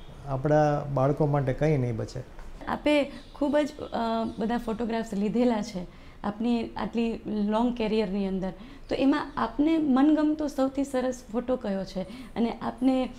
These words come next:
Speaker 2: કયા, અ, કઈ, કયા સમયે કે કઈ ફોટોગ્રાફી વખતે ખૂબ જ એક, અ, અ, આત્મીયતાનો અને એક અંદરથી આનંદનો અનુભવ થયો હતો,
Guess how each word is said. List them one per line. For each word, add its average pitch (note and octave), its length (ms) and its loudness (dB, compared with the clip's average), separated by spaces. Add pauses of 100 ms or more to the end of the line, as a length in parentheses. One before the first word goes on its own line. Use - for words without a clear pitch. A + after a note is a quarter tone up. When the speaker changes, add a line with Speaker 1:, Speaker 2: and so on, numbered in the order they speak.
(240)
Speaker 2:
કયા, D4 240 6
અ, B3 340 4
કઈ, D#4 240 8
કયા C#4 420 4
સમયે C#4+ 480 8 (320)
કે A#3+ 80 2
કઈ C#4 220 6
ફોટોગ્રાફી C4+ 600 2
વખતે A#3+ 380 -2
ખૂબ C4 300 2
જ B3 120 6
એક, - 200 -2
અ, G3+ 180 -2
અ, G3+ 300 -4 (320)
આત્મીયતાનો B3+ 680 4
અને B3 280 0
એક A#3+ 120 -6
અંદરથી C4 480 4
આનંદનો A#3+ 500 8
અનુભવ G#3 400 0
થયો F#3+ 320 -4
હતો, G#3+ 220 -6